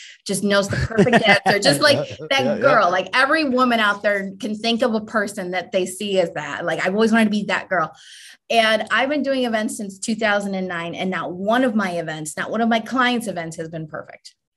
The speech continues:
Speaker 2: Oh, that's funny.
Speaker 1: And that's okay, 'cause no event is ever perfect. It doesn't matter
Speaker 2: Yeah.
Speaker 1: how good you are,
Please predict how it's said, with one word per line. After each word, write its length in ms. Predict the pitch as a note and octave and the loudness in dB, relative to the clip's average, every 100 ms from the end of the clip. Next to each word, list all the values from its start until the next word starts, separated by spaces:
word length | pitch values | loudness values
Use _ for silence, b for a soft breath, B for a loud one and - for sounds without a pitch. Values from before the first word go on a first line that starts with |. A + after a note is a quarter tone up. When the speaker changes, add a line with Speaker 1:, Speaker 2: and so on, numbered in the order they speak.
| _ _ _ _ - | _ _ _ _ -8
Speaker 2:
Oh, 120 | G2 | -6
that's 180 | F2+ F#2+ | -6 -8
funny. 380 | - F2 F2+ - _ _ | -10 -10 -10 -14 _ _
Speaker 1:
And 160 | D4 D4 | 2 4
that's 160 | E4 G#4+ | 4 2
okay, 420 | G4 G#4+ C#4+ - - | 0 -2 -4 -8 -2
'cause 140 | C#4+ | 2
no 200 | C#4 F4 | 2 2
event 200 | D4+ D4 | 2 2
is 120 | C4+ - | 0 -2
ever 260 | C4+ D4+ | -4 -4
perfect. 520 | - F#3+ E3 - _ _ _ _ _ _ A3+ | -6 -8 -10 -12 _ _ _ _ _ _ -2
It 40 | |
doesn't 180 | C#4+ C#4+ | 2 4
matter 140 | C#4 | 6
Speaker 2:
Yeah. 60 | D#3 | 6
Speaker 1:
how 280 | - C#4 A3+ | 4 -6 -4
good 220 | C4+ C#4+ | -2 -2
you 140 | C#4 B3+ | -2 -2
are, 460 | A#3+ A#3+ A3+ A3+ | -2 0 -2 -4